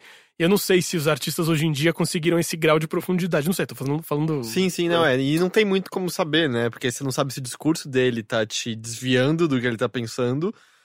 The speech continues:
Speaker 2: ou também se ele não estar pensando, muda qualquer coisa sobre o que a arte dele tá dizendo ou não,
Speaker 1: Não, não
Speaker 2: né?
Speaker 1: muda, né? Mas o fato é que o, o,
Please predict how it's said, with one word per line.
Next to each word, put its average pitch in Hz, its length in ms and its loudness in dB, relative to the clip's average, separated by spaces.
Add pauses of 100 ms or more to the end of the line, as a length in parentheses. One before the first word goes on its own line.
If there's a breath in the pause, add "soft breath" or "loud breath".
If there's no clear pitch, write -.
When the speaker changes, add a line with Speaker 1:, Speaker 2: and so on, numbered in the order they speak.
(300 soft breath)
Speaker 2:
ou 170 220 6
também 190 340 2
se - 260 -4
ele 190 220 6
não 180 260 6
estar 202 240 2
pensando, 180 500 0
muda 202 320 4
qualquer 156 260 2
coisa 143 260 4
sobre 151 280 2
o - 20 -4
que 165 100 0
a 151 60 6
arte 147 160 4
dele 147 160 0
tá 160 120 2
dizendo 151 340 2
ou 156 60 4
não, - 240 6
Speaker 1:
Não, - 60 4
não 220 120 10
Speaker 2:
né? 285 60 8
Speaker 1:
muda, 247 360 6
né? 165 120 6
Mas 151 160 2
o 175 40 -2
fato 185 400 2
é 240 60 2
que 247 180 0
o, 262 200 2
o, 214 200 0